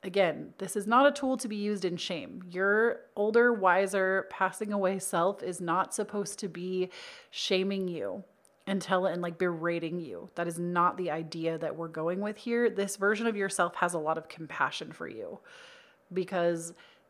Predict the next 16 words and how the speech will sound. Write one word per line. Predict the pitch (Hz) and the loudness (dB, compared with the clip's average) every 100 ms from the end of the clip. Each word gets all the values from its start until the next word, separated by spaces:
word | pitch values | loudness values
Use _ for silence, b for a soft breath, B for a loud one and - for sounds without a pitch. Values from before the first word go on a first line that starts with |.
| - | 0
they | 180 190 | 4 4
have | 190 185 | 2 -2
seen | - 214 214 196 180 | -4 -4 -2 -2 -4
so | - - - 190 | -4 -2 4 4
much | 190 185 185 | 6 2 0
of | 175 | 0
your | 170 | 0
life | 170 165 165 | 2 0 0
advance | 160 151 160 160 - | -4 -2 0 0 -2
from | 160 | -6
the | 156 | -6
point | 147 165 160 | -8 -8 -6
that | 156 156 | -8 -6
you're | 160 | -6
currently | 151 165 143 143 143 | -6 -10 -10 -10 -8
at. | 117 - | -8 -8